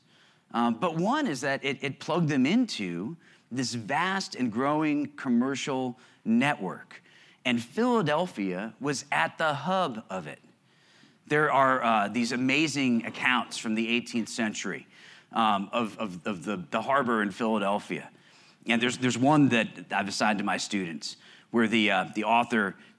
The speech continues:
takes note of where all the, the various ships are from. There are some from Jamaica and others from Barbados and others from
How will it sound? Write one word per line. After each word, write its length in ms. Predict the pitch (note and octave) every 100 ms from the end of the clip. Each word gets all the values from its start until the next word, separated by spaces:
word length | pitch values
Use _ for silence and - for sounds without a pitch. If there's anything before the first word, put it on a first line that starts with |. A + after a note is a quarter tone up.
| - -
takes 280 | B2+ G#2+ A#2+
note 260 | A#2+ A#2+
of 160 | G#2+ G2+
where 160 | A#2
all 180 | G#2 A#2+
the, 220 | A2 G2 F2+
the 80 | G2+
various 360 | A2 A2 F#2+
ships 400 | - - A#2 - -
are 80 | F2
from. 380 | - F2+ C#2 - _ _ _ _ _
There 120 | - A2
are 40 |
some 280 | - B2 A#2
from 360 | B2 A2 G2+ - -
Jamaica 540 | - A#2 A#2+ A2+ G#2 E2+ D#2
and 140 | G2+
others 320 | G2 A#2+ A#2 A2
from 200 | A2+ G2+
Barbados 760 | G#2 G2 A#2 A#2+ G2+ F2+ -
and 100 | G#2+ A2+
others 320 | A#2+ A#2+ -
from 180 | A#2+